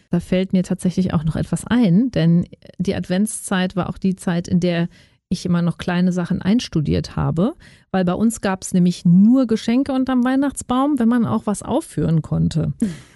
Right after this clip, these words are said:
Speaker 1: Also sprich, entweder ein Gedicht aufsagen oder ein Stück auf der Blockflöte vorspielen, auf dem Klavier. Ein Jahr habe ich, glaub ich, auch mal was vorgetanzt. Da war ich gerade in der Ballettschule und da habe ich was vorgetanzt. Und mich darauf vorzubereiten,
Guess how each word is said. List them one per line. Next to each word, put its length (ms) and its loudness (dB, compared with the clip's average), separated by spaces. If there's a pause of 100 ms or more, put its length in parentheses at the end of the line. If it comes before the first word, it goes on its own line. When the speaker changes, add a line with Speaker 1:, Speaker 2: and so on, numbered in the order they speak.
(100)
Speaker 1:
Also 220 2
sprich, 500 -6
entweder 640 -4
ein 140 -2
Gedicht 340 -2
aufsagen 720 0
oder 680 -2
ein 420 -4 (400)
Stück 480 -4
auf 160 -2
der 120 0
Blockflöte 800 -2
vorspielen, 560 -2
auf 220 -4
dem 220 0
Klavier. 960 2 (420)
Ein 240 4
Jahr 240 4
habe 140 0
ich, 80 -2
glaub 180 -2
ich, 140 -4
auch 60 2
mal 120 2
was 220 -2
vorgetanzt. 720 -2
Da 80 0
war 100 2
ich 120 0
gerade 240 -2
in 60 6
der 80 2
Ballettschule 580 0
und 180 2
da 120 -2
habe 180 -4
ich 100 -10
was 140 -8
vorgetanzt. 720 -4 (180)
Und 460 -2 (120)
mich 280 2
darauf 320 -2
vorzubereiten, 960 0